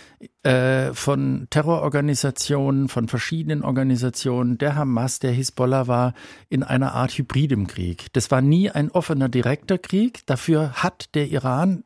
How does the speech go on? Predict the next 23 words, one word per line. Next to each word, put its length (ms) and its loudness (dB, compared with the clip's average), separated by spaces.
glaube 340 0
ich, 260 -4
im 140 0
Augenblick 500 -2
weder 220 6
die 100 2
Luftwaffe, 480 2
er 80 2
hat 120 0
nämlich 240 0
quasi 260 0
gar 220 0
keine, 360 2
noch 220 -2
hat 160 -4
er, 480 -4
äh, 420 -2
in 120 -2
diesem 320 -2
Ausmaß 600 0
Waffen, 320 -2
die 300 -2
auf 160 -4